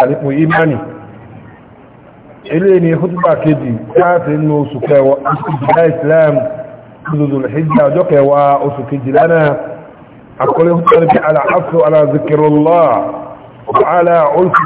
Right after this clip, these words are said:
mawadda bayna al-muslimin."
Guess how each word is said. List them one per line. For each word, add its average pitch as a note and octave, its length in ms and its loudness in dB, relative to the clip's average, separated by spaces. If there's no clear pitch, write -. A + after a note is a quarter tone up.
mawadda E3 560 2
bayna E3 300 0
al-muslimin." C3+ 640 -2